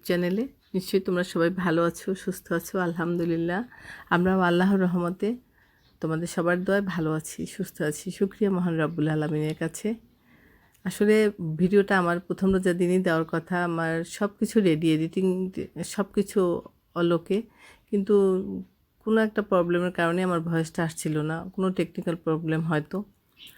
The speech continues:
আজকে আলহামদুলিল্লাহ দেওয়ার চেষ্টা করতেছি, জানি না কি হয়। নিশ্চয়ই সবার ভালো লাগবে আশা করছি। আর আমাদের দৈনন্দিন জীবন আমাদের যেভাবে যাচ্ছে, ঠিক সেটাই আসলে একটু তুলে ধরা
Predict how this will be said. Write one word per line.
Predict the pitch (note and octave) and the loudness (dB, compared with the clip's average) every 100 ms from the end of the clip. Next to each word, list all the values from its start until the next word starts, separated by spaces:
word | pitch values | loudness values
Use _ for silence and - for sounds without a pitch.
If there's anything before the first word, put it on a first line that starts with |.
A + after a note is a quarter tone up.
| - - _ | -20 -20 _
আজকে | F#3+ - - G3 | -2 -2 2 4
আলহামদুলিল্লাহ | F3+ F3 F3 E3+ E3 E3 F3 | 4 4 2 4 4 2 2
দেওয়ার | D#3+ D#3 D#3 | 2 0 0
চেষ্টা | F3 - F#3 | -2 0 -2
করতেছি, | F#3 F3+ F#3 - G#3 | 0 0 0 0 -2
জানি | F#3 D#3+ | 0 0
না | E3 F3 | 0 -2
কি | - F#3 | -2 -2
হয়। | F3 E3+ A3 - _ _ _ _ _ | 0 -2 -4 -8 _ _ _ _ _
নিশ্চয়ই | F#3+ - - F3+ F3+ F3+ - | -4 -2 2 4 4 0 -6
সবার | - F#3 E3+ E3+ | -6 0 2 2
ভালো | E3 E3 | 2 4
লাগবে | D#3+ D#3 E3+ | 4 2 0
আশা | D#3+ - F#3 | -2 -4 -8
করছি। | F3+ E3+ - G3+ A#3 - _ _ _ _ _ _ _ _ | -6 -8 -6 -6 -6 -8 _ _ _ _ _ _ _ _
আর | - D#3 D#3+ E3 - | -2 -2 -2 -6 -8
আমাদের | - F3 F3+ F3 F3 F3+ - - | -2 0 2 2 2 0 -8 -6
দৈনন্দিন | F3+ F3 E3+ E3 E3+ | 0 2 4 2 0
জীবন | E3+ E3 D#3+ E3 E3+ F#3+ _ _ _ - | -2 -2 0 0 -2 -6 _ _ _ -10
আমাদের | D3 D3 D#3+ D#3+ D#3+ F#3 | -6 -4 -4 -6 -8 -6
যেভাবে | F#3 F#3+ G#3 F#3+ | -2 2 4 4
যাচ্ছে, | - C#3 - E3+ F#3 - | 2 -4 -6 -10 -10 -10
ঠিক | A#3+ A#3+ | -10 -8
সেটাই | - G#3+ F3+ F3+ | -6 -2 0 2
আসলে | E3 - D#3 D3+ D3+ | 0 -4 -6 -4 -4
একটু | D#3+ - | -6 -8
তুলে | D#3+ E3 D#3+ | -4 0 0
ধরা | D#3+ E3+ E3 G#3 | 0 0 0 -2